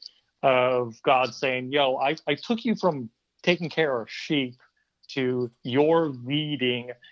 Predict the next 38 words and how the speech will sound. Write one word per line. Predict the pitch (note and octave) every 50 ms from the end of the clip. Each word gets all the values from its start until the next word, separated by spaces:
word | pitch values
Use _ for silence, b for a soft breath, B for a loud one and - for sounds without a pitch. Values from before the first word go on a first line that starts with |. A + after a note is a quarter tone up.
| b b -
an | C#3+ C3 B2+
entire | B2 B2 B2 A2+ - - - D3+ C#3+ B2+ B2 A#2+ G#2+ G#2 G#2 - - - -
country. | C#3 B2+ B2 A#2 A2 - - - C#3+ C#3+ D#3+ E3+ E3 - _ _ -
You're | B2+ C3 C#3+ C3+ C3+ B2+
leading | B2 A#2+ B2 C#3 C#3+ C#3+ C3 B2 B2 B2 A#2+ A#2 A2+ A2+ A2+ - _ _ B B B B
my | - B2 A#2+ A2+ A2+ G#2+ -
people. | - - C#3 B2+ B2 B2+ - C3 B2 - -
I'm | - C3 C#3 C#3+ C#3
the | C3+ C#3
one | B2+ B2+ C3 B2+ B2+ B2+ A#2+ A#2
who | - C#3 B2
made | A#2+ A#2 A#2 A#2 A#2 A#2 A2+ G2+
you | A#2 A#2 A2+ A2+ A2+ A2 - _ - - - _ _ _ _ - - -
who | D3 C#3 B2+ B2
you | A2+ A2 A2+ A2+ G#2+ A2 A#2
are." | A#2+ B2 A#2 A#2 A2+ - - - - _ B B B B B B B B -
So | - - B2
that's | C3 B2+ -
kind | - C#3
of | B2+ A#2
an | B2
important | B2 A#2+ A2+ - - C3 B2+ - B2+ A#2+ A2+
thing | A#2 B2 A#2 A#2+ A#2 A2+ -
for | - B2 A#2 A2+ A2+ A2+ A2 A2 A2 _ _ _ _ _ _ - B2 A2+
David | G#2+ D3 C#3+ D3 D#3 D#3 C3+ C#3 B2
to | - C#3
remember | C#3 C3 C3 C3 B2+ B2+ B2+ B2
and | A#2+ A2+
for | - B2+ B2+
us | B2+ B2
to | - C3+
remember | B2 A#2+ A#2 A#2 A#2
in | A2+
this, | A2+ A2+ A2 - _ -
this | A2+ G2 -
text | - - C3 B2 B2 - -
as | C3 A2
well, | A2 A2+ B2 B2+ B2+ B2 A#2 A#2 A2+